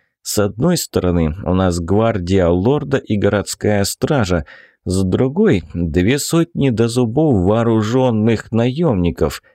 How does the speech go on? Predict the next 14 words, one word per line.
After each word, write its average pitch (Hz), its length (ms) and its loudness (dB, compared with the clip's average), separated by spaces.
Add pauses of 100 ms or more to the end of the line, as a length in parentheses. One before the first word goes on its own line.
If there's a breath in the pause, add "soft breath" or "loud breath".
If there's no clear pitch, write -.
(140 soft breath)
возможно, 87 920 0
с - 160 -6
одаренным 92 800 0
во 98 120 2
главе. 107 520 0 (400 soft breath)
И 107 160 2
те, - 140 0
и 98 200 0
другие 87 720 0 (100)
не 92 200 0
особо 131 500 0
жалуют 104 640 0
друг 110 360 -2
друга, 98 420 0